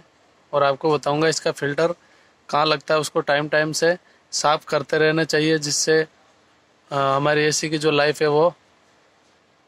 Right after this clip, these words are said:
ज़्यादा रहेगी। चलिए मैं आपको बताता हूँ इसका filter कहाँ होता है। दोस्तों, इसका जो filter है वो conductor side में, यानी जहाँ conductor seat लगती है उसके सामने एक तो ये tool है और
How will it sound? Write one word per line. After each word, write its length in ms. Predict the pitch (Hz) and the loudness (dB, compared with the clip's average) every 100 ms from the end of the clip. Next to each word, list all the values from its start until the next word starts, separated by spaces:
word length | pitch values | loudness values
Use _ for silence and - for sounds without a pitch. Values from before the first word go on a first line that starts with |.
| _ | _
ज़्यादा 340 | 127 143 143 143 | -2 0 2 2
रहेगी। 360 | 127 117 110 107 - _ _ _ - | 2 0 -2 -8 -14 _ _ _ -6
चलिए 260 | 160 170 | 0 0
मैं 140 | 165 160 | 2 0
आपको 240 | 151 170 | -2 -2
बताता 320 | 151 139 135 | 0 0 0
हूँ 140 | 156 156 | 0 -2
इसका 220 | 156 - | -4 -4
filter 380 | 127 143 139 190 - _ _ _ _ _ - | -2 -2 0 -2 -4 _ _ _ _ _ -6
कहाँ 280 | 135 147 143 | -2 0 2
होता 320 | 123 - 107 | 0 0 -4
है। 100 | 101 - - - - - - _ | -4 -10 -20 -20 -20 -20 -20 _
दोस्तों, 400 | 165 190 - 208 | 0 2 2 0
इसका 240 | 196 - 196 | 0 0 0
जो 140 | 190 | 0
filter 440 | 170 170 170 190 185 | -2 -2 2 4 4
है 80 | 185 | 4
वो 200 | 190 175 _ _ _ _ - | 2 0 _ _ _ _ -4
conductor 400 | 156 156 - 180 | -2 -2 -2 0
side 260 | 175 175 | 2 2
में, 100 | 175 | 2
यानी 260 | 175 175 180 | 2 2 2
जहाँ 220 | 160 165 | 2 0
conductor 440 | 165 156 151 - 170 | 0 -2 -4 -4 -4
seat 380 | - 170 165 - - _ _ | 0 0 -2 -10 -16 _ _
लगती 360 | 151 135 - 160 | -4 -4 -4 0
है 160 | 170 165 _ _ - | 0 -2 _ _ -10
उसके 240 | 147 - | -8 -4
सामने 520 | 170 - 151 170 156 113 - - - - - | -4 0 2 2 0 -2 -10 -20 -20 -10 -2
एक 160 | 160 - | -2 2
तो 100 | 170 | 2
ये 160 | 170 165 | 2 2
tool 360 | 165 165 175 - _ 156 | 2 0 0 -6 _ 0
है 200 | 160 180 _ _ _ | 0 0 _ _ _
और 100 | - | -2